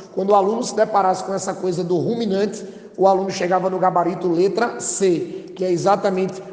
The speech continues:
o gás metano, em que o animal vai liberar na hora que ele dá o seu arroto.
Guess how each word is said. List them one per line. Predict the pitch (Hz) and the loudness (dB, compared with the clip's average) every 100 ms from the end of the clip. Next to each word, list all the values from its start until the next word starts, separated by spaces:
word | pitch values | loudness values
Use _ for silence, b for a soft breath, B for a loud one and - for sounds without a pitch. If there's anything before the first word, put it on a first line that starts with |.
| - | -6
o | 180 | -2
gás | 180 175 | 0 0
metano, | 202 - 202 202 233 - - | -2 0 0 0 -2 -8 -8
em | 185 | -6
que | 180 | 0
o | 196 | 2
animal | 190 185 185 | 2 4 4
vai | 185 175 | 4 0
liberar | 190 180 170 170 180 - | 0 0 0 0 -2 -4
na | 180 | 0
hora | 170 175 | 2 2
que | 175 | -2
ele | 165 | -2
dá | 156 | 0
o | 160 | -2
seu | 160 170 | 0 0
arroto. | 156 135 131 - - - | 0 0 -6 -10 -18 -20